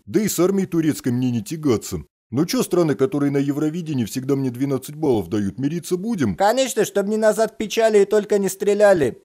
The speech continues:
Speaker 2: А Турция не поприсутствует?
Speaker 1: Зачем нам Турция, когда я есть?
Speaker 2: Я тоже против присутствия Турции. Помолчи, не видишь, взрослые разговаривают. Ты ничего не попутал, э? Тут Россия в роли твоей мамки, а я тут сам, мне ничего не попутал. Ладно, чё там по бонусам?
Speaker 1: Районы, которые уже под твоим контролем, ну и Армения добровольно передаст парочку.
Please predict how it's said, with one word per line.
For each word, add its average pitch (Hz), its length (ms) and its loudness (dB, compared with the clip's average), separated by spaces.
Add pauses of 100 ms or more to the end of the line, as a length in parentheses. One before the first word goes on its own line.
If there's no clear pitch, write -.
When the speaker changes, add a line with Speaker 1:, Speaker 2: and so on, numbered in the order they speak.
Speaker 2:
А 180 120 2
Турция 240 380 0
не 240 100 -2
поприсутствует? 233 880 0
Speaker 1:
Зачем 202 400 2
нам 190 160 4
Турция, 127 380 -2
когда 131 280 0
я 139 200 2
есть? 101 360 -2
Speaker 2:
Я 151 140 0
тоже 180 300 0
против 156 340 -2
присутствия 139 580 -4
Турции. 120 540 -4
Помолчи, 254 720 2
не 208 140 2
видишь, 226 220 0
взрослые 208 380 2
разговаривают. 160 800 4
Ты 175 140 -2
ничего 214 320 0
не 233 120 0
попутал, 202 600 2
э? 180 240 4
Тут 220 160 2
Россия 240 380 4
в 233 40 0
роли 240 220 4
твоей 240 320 4
мамки, 247 320 0
а 180 120 6
я 214 180 2
тут 190 180 0
сам, 202 280 4
мне 190 180 0
ничего 185 260 0
не 196 140 2
попутал. 185 760 4
Ладно, 226 340 2
чё 240 160 2
там 233 160 2
по 190 160 6
бонусам? 175 540 2
Speaker 1:
Районы, 233 440 2
которые 151 360 2
уже 131 160 0
под - 200 -6
твоим 135 260 0
контролем, 147 580 0
ну 240 80 -4
и 233 100 4
Армения 160 360 2
добровольно 147 540 0
передаст 139 520 0
парочку. 120 600 -2